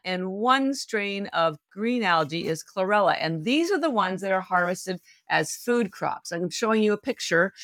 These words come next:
of a spirulina farm. Uh, it's grown in fresh water, so it's not from the ocean. Two important things here. Algae is not a supplement. It is a food crop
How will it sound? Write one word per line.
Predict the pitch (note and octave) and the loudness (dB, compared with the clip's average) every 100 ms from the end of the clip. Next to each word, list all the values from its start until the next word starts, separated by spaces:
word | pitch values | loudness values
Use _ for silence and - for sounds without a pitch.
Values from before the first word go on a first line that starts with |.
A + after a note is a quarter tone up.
| - - | -18 -6
of | E3 | 0
a | F3 | 0
spirulina | - - G3+ F#3 G3 A#3+ A#3 F#3+ | -2 0 2 4 2 2 2 -2
farm. | F3 D3+ D3 E3 A#3 _ _ _ - | -4 -4 -6 -8 -10 _ _ _ -10
Uh, | E3+ D#3+ - | -6 -4 -6
it's | - | -8
grown | A#3 G#3+ G#3+ | -2 0 0
in | G3+ | -2
fresh | - - B3 C4+ - | -6 -2 -2 -2 -4
water, | B3 G#3+ D#3 - | 2 2 2 -4
so | - E3 | -8 -8
it's | D#3+ | -8
not | F3+ G#3+ A#3 C4+ - | -4 2 4 4 0
from | - A#3 A#3 | -2 0 0
the | A3+ G3+ | 0 2
ocean. | A3+ - E3 - _ - _ _ - | 0 0 -6 -8 _ -20 _ _ 0
Two | E4+ D4+ | 2 2
important | G#3 C4 G3+ F3+ | 2 2 2 0
things | A3 A3 | 0 0
here. | G#3 F3 - | 0 0 4
Algae | G3 G#3+ G#3 G3+ | 4 4 2 -2
is | E3+ | 0
not | F#3+ F#3 E3+ | 2 2 2
a | |
supplement. | - B3 A#3+ B3 B3+ C5 - _ _ _ | -2 -2 0 2 0 -2 -8 _ _ _
It | F3 F#3 | -6 -4
is | G3+ | -2
a | A#3 | -4
food | - E4+ C4+ G#3 B3+ C4 | -2 2 4 4 2 -4
crop | - B3 F3+ - | -4 0 2 0